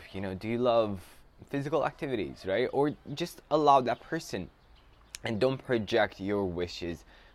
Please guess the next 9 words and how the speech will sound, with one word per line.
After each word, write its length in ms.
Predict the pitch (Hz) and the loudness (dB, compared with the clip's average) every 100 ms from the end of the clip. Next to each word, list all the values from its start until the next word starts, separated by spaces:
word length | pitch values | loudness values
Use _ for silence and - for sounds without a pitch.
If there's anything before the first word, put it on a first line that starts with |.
| - | -8
on 240 | 90 87 | -4 -4
that 180 | 82 71 | -6 -10
person. 380 | - 82 - 82 | -8 -8 -8 -8
If 220 | - 156 | -6 -6
you 80 | 220 | -4
become 300 | 202 - 147 | -4 -4 -4
a 80 | 139 | -2
good 200 | 113 123 | 0 0
listener 540 | 110 95 - 107 147 | 0 -4 -4 -6 -6